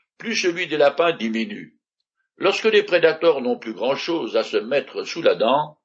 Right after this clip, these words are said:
leur nombre est en baisse. La quantité de lapins disponible pour nourrir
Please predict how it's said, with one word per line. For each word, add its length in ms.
leur 260
nombre 520
est 200
en 140
baisse. 440
La 140
quantité 480
de 100
lapins 640
disponible 1080
pour 260
nourrir 520